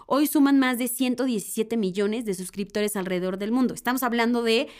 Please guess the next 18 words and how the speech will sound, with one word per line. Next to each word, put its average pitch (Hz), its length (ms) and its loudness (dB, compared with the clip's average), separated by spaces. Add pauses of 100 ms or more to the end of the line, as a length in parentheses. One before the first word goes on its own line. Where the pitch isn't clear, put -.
(240)
una 311 480 4
plataforma 240 640 0
que 240 120 -6
es 240 100 -4
Netflix, 240 500 -2
que 220 160 -4
llegó 220 480 0
a 220 320 2 (400)
cambiar 247 580 2
el 220 320 -2
juego 233 380 0
de, 208 400 0
eh, 185 260 -4
cómo 233 260 0
consumimos 208 540 -2
contenido. 165 560 -6
Y 208 80 -10
cambió 247 560 2